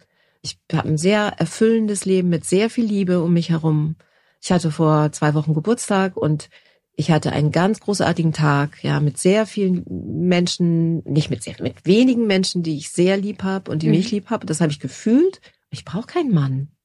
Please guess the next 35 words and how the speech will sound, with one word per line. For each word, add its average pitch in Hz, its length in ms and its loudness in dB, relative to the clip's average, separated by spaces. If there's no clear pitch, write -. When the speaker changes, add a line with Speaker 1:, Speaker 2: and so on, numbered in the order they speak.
Speaker 2:
Mhm. 208 340 0
Speaker 1:
Und 165 160 6
wenn 196 160 4
ich 262 240 -2
einen 175 300 2
treffe, 233 440 -2
irgendwann 254 500 -2
jetzt 262 220 -8
noch 233 160 -6
mal 233 120 -4
irgendwo, 220 540 0
bei 175 80 4
dem 202 160 6
ich 214 80 0
das - 280 -6
Gefühl, - 280 -6
also 175 260 2
wirklich 285 320 2
das 160 180 -2
Gefühl 165 380 0
habe, 165 380 2
das 185 240 0
ist - 220 -4
eine 180 80 4
Bereicherung, 160 680 0
Speaker 2:
Mhm. 220 300 -6
Speaker 1:
ja. 170 340 0
Und 165 240 2
der 196 580 0
sieht 180 300 -4
mich 208 160 -2
so, 208 180 0
wie 196 160 -4
ich - 180 -6
ihn 214 420 0